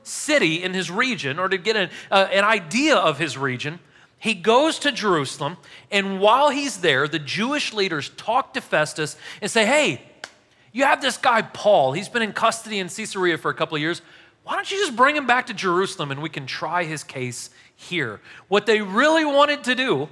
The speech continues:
is they wanted to kill Paul. After two years, they still can't let it go, right? So they wanted to get him back to Jerusalem so he wouldn't make it to Jerusalem.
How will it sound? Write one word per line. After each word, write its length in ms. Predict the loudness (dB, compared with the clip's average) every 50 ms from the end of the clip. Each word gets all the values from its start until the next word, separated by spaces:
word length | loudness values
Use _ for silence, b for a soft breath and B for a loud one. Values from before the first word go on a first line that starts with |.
| -14 _ _ _ _
is 100 | -12 -4
they 80 | -4 -2
wanted 200 | 0 0 0 0
to 60 | -2
kill 260 | -2 0 0 0 0
Paul. 360 | 2 4 4 4 4 2 0 -2 -4
After 180 | -2 -2 -2
two 280 | -8 -4 -2 0 0 0
years, 500 | 2 2 2 2 0 0 -4 -12 -14 -14 b b b b b
they 100 | -2 -2
still 320 | -2 -4 0 0 0 0
can't 360 | 0 -2 -2 -2 -2 0 2
let 160 | 2 4 4
it 120 | 2 0 2
go, 220 | 2 2 2 2
right? 320 | 2 2 4 4 4 4 0 -4 -20 B B B B B B
So 140 | -8 -2 2
they 140 | 2 2 4
wanted 240 | 4 2 2 2
to 80 | 2 0
get 320 | -4 -2 -2 2 2 2
him 260 | 2 2 0 0 2 2
back 240 | 4 4 4 2
to 80 | 0 -8
Jerusalem 580 | -6 -2 0 0 0 0 -2 -4 -6 -8 -8 -8
so 200 | -6 -4 -2 -2
he 100 | -2 -2
wouldn't 320 | -2 -4 -4 -4 -6 0
make 280 | 2 2 2 2 0 -2
it 100 | -2 -2
to 80 | -4
Jerusalem. 600 | -6 -4 -4 -2 -2 -2 -2 -4 -6 -8 -8 -8